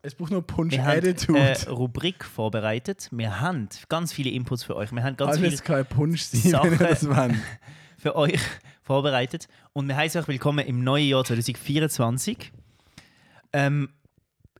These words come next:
Speaker 2: Grüße aus dem Wintergarten immer noch da.
Speaker 1: Ja, wir sind
Speaker 2: Wir sind stark.
Speaker 1: Die Winterpause fühlt sich eher an wie eine normale, wir haben nicht aufgenommen, Pause.
Speaker 2: Ja, actually schon. Ähm,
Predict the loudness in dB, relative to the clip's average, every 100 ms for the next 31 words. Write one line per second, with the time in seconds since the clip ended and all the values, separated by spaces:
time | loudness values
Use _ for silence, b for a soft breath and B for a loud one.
0 | _ _ -2 2 2 4 4 4 2 2
1 | 2 2 2 2 2 2 -4 -8 _ _
2 | _ _ _ -10 -6 -2 -2 -4 -2 2
3 | 2 2 0 0 0 -6 -8 -2 2 2
4 | 2 -4 -12 -18 -10 -6 -2 -2 0 0
5 | 0 -2 -6 -6 -4 0 0 0 0 -4
6 | -2 -2 -2 -2 -2 -2 -2 0 2 0
7 | -2 -2 0 2 4 4 4 0 -4 -6
8 | -4 -2 -2 -4 -6 -4 -4 -2 -4 -6
9 | _ b b b b b b b b b
10 | b 0 0 2 -2